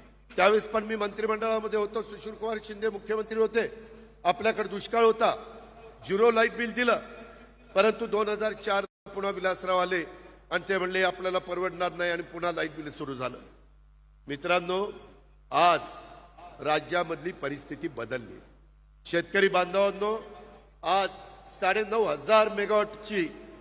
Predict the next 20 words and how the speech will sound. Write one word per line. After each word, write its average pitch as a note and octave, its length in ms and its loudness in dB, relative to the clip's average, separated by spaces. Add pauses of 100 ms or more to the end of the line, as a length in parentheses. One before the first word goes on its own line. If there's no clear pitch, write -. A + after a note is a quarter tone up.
(200)
सोलरवर G#3+ 560 6
वीज G3 260 -4
निर्मिती F#3+ 380 -2
आम्ही F3 200 2
सुरू D#3+ 220 -6
केलेली C3 360 -6
आहे. A#2+ 80 -16 (800)
त्याच्यात F3+ 280 6 (140)
पस्तीस G3 400 -4
हजार F3 280 6
एकर A3 300 2
जमीन G#3 320 -4
दिलेली G3 380 0
आहे - 320 -16 (300)
सरकारी G3+ 540 4 (800)
आणि G3 200 2
त्यांचे G#3 540 2
टेंडर G#3+ 560 0
मागवले. G3 400 0
साधारण F3+ 480 0